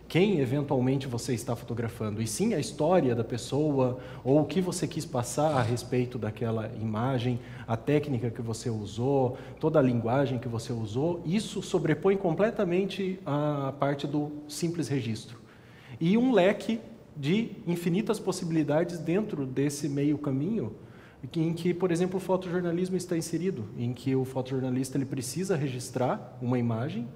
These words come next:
para passar uma informação do assunto, mas ele tem uma liberdade, eh,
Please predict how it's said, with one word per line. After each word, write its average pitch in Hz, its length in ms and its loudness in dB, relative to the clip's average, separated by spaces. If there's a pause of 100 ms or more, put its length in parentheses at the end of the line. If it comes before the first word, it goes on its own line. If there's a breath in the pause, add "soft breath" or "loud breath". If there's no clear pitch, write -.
para 135 100 4
passar 131 600 2
uma 123 220 0
informação 120 680 0 (420 loud breath)
do 123 540 2
assunto, 160 560 -2 (480 loud breath)
mas 151 420 4
ele 185 160 8
tem 185 220 2
uma 208 120 4
liberdade, 131 880 4 (360)
eh, 107 500 -2